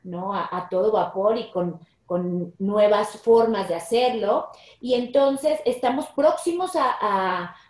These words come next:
a empezar un diplomado muy interesante, un di-, hablando de la pandemia, un diplomado en técnicas de intervención tanatológica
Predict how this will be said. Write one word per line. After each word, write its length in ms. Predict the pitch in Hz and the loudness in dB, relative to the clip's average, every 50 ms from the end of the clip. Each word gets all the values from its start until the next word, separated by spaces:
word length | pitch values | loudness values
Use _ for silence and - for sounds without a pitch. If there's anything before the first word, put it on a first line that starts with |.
| _ _ | _ _
a 100 | - 208 | -8 -6
empezar 540 | 196 196 202 214 214 208 - 254 220 240 262 | -6 -4 -2 -2 -2 0 0 0 2 2 2
un 120 | 269 277 269 | 2 2 0
diplomado 640 | 294 - - 240 214 196 202 220 220 240 247 240 | -2 -2 -2 -2 -2 -2 0 -2 -2 0 0 0
muy 240 | 240 233 233 226 226 | 0 0 0 0 -2
interesante, 840 | 240 226 - 208 202 202 196 - 254 269 302 302 - - 214 214 | -4 -4 -4 -4 -4 -4 -6 -6 -6 -6 -6 -4 -2 -2 0 0
un 200 | 220 226 226 220 | 0 0 -2 -2
di-, 160 | 240 226 - - | -4 -6 -8 -6
hablando 540 | 185 190 190 190 196 208 226 226 226 226 220 | -4 -2 -2 -2 -2 -2 0 0 0 0 0
de 80 | 185 | 0
la 180 | 180 - - - | 0 -2 -4 -6
pandemia, 560 | 170 175 185 208 240 254 240 220 196 202 214 | -8 -6 -4 -2 -2 -2 -2 -4 -6 -6 -4
un 160 | 220 233 247 | -4 -4 -4
diplomado 540 | 277 302 - - 240 226 226 226 233 247 240 | -4 -6 -6 -4 -4 -4 -2 -2 -4 -4 -4
en 160 | 240 233 - _ | -6 -8 -6 _
técnicas 640 | - 262 277 - 311 311 330 320 - - 330 311 320 | 0 0 0 -2 -4 -8 -8 -8 -6 -6 -6 -4 -4
de 80 | 254 226 | -6 -8
intervención 920 | 214 - 185 180 180 175 175 175 175 - - - 196 185 196 220 269 277 - _ _ _ _ _ _ _ _ | -8 -6 -6 -6 -4 -4 -6 -6 -8 -10 -12 -10 -8 -8 -6 -8 -10 -10 -14 _ _ _ _ _ _ _ _
tanatológica 800 | - 208 202 196 196 196 190 190 202 214 226 - 302 - - 320 | -8 -6 -4 -6 -6 -4 -2 -2 0 0 -2 -2 -6 -6 -4 -4